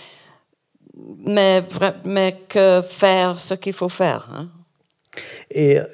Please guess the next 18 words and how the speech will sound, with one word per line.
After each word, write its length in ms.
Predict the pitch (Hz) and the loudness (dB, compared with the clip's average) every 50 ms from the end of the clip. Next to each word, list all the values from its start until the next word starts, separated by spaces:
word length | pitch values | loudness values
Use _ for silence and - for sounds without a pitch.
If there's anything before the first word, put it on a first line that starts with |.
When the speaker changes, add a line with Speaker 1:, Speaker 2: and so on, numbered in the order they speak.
| - - | -14 0
Speaker 2:
comment, 400 | - 185 175 190 196 185 147 127 | 2 4 6 6 6 6 6 6
euh, 500 | 117 117 117 117 117 117 117 - - - - - _ _ _ _ | 6 4 4 4 2 2 0 0 -2 -4 -6 -12 _ _ _ _
observiez-vous, 960 | 135 127 - - - 131 113 101 113 113 110 104 107 117 143 160 175 208 233 - _ _ _ _ _ - - _ _ _ _ _ _ _ _ - | -4 -4 -2 0 0 0 0 0 -2 -2 -4 -4 -6 -8 -8 -8 -8 -8 -10 -14 _ _ _ _ _ -20 -20 _ _ _ _ _ _ _ _ -8
euh, 560 | - 55 53 76 107 104 101 104 104 107 - - | -6 -4 -4 -4 -4 -4 -4 -4 -4 -4 -6 -6
parce 200 | - - - - | -6 -6 -6 -4
que 80 | - | -4
c'est 160 | 110 - 117 101 | -4 -2 -2 -4
le 60 | 101 | -4
début 180 | 104 95 110 | -4 -4 -2
de 60 | 110 107 | 0 -2
la 60 | 104 | 0
mondialisation 840 | 104 104 104 101 101 95 101 95 107 104 101 - - 170 202 180 135 | 0 -2 -4 -2 -2 -2 -2 -2 -2 -2 -2 -2 -4 -4 -2 -2 -4
aussi 260 | 120 - - 143 139 | -4 -6 -6 -8 -8
du 120 | 123 113 | -10 -8
commerce 340 | - - 104 104 104 98 98 | -4 -4 -4 -2 -4 -6 -6
des 120 | 104 107 104 | -6 -6 -4
vins, 440 | 117 131 151 175 190 196 190 - 110 | -2 -2 -2 -2 -2 -2 -4 -4 -4
euh, 540 | 110 110 110 107 107 107 107 107 110 110 | -4 -4 -4 -4 -6 -6 -6 -6 -8 -8